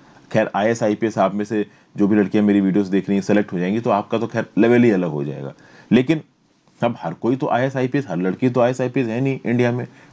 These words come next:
कुछ लड़कियां ऐसी भी हैं जो बिल्कुल गाँव के इलाके में हैं, उनके ऊपर घर का प्रेशर है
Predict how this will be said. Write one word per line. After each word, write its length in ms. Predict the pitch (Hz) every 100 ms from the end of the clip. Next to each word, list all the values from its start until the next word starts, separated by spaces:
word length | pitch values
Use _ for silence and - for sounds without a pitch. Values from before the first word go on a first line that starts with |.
| -
कुछ 160 | 117
लड़कियां 280 | 113 113 120
ऐसी 240 | 104 110 117
भी 120 | 113
हैं 100 | 110
जो 80 | 107
बिल्कुल 320 | 101 113 101
गाँव 220 | 101 104
के 100 | 110
इलाके 340 | 95 92 101
में 100 | 95
हैं, 180 | 90 90 _ _ - -
उनके 240 | 120 117
ऊपर 180 | 117 113
घर 200 | 95 101
का 140 | 104 101
प्रेशर 360 | 104 95 95
है 180 | 92 85